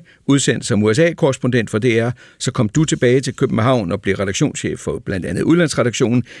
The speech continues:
I dag er du chefredaktør for D R Nyheder og har det direkte ansvar for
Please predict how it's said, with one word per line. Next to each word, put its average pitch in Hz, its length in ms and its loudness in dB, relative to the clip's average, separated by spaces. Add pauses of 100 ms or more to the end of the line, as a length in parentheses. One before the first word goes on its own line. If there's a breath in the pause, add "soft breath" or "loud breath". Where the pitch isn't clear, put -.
(140 loud breath)
I 120 80 0
dag 101 240 0
er 110 80 0
du 104 80 -2
chefredaktør 95 680 -4
for - 100 -10
D - 80 -8
R 90 260 -4
Nyheder 123 480 2 (340 loud breath)
og 98 260 -2 (220)
har 107 240 -4 (140)
det 104 140 -6
direkte 95 440 -6
ansvar 98 400 -6
for - 260 -4